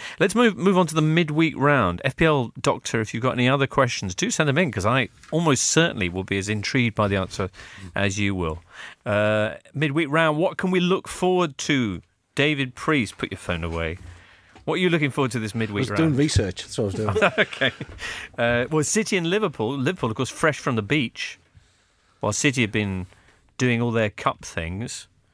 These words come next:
Speaker 1: boosting their ego with victories in various trophy-chasing, uh, competitions. Uh, Liverpool will return from the Middle East to, to host Leicester. Liverpool, they, they've only squeaked past Brighton and Palace in their last two. So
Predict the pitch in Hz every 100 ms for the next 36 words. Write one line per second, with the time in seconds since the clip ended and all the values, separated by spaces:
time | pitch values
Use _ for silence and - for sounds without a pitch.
0 | _ - 127 135 - 117 110 107 123 117
1 | 92 90 90 - - - 87 85 92 -
2 | - - - - _ _ - 90 95 95
3 | - 117 110 101 - 107 - 92 85 -
4 | - _ - 95 - 113 117 147 - 92
5 | 107 107 113 113 123 156 156 139 143 139
6 | 143 131 - 190 170 113 95 110 92 -
7 | - - _ - 104 110 113 117 - 123
8 | - - 135 135 165 - 147 185 196 -
9 | 120 82 - _ _ _ - - 294 -
10 | 214 139 180 165 233 339 - - 160 208
11 | - 139 120 - - 135 - 120 156 262
12 | - 95 92 90 90 - - 87 117 -
13 | 131 127